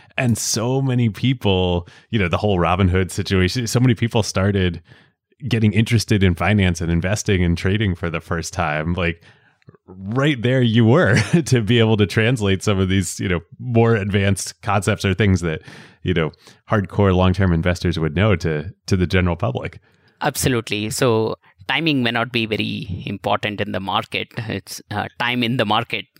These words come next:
Speaker 2: is more important than timing the market, as the saying goes. But in my case, uh, <laughs> with this Twitter account,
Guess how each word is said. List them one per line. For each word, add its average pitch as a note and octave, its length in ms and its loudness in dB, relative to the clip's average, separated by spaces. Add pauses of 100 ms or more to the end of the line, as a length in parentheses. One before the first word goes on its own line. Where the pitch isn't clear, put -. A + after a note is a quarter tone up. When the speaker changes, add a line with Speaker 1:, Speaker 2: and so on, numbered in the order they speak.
(140)
Speaker 2:
is - 280 -6
more A2 180 0
important G#2 440 -2
than G2 140 -6
timing B2+ 320 -2
the G#2 80 0
market, A2 360 -2 (160)
as A2+ 160 -4
the A#2 100 -2
saying A#2+ 280 -2
goes. - 360 -2 (300)
But D3+ 180 -2
in D3+ 80 2
my E3 160 0
case, C3+ 320 -4
uh, A2+ 240 2 (260)
<laughs> C4+ 240 -6
with D3+ 160 2
this - 140 0
Twitter F#3+ 240 2
account, C#3 480 0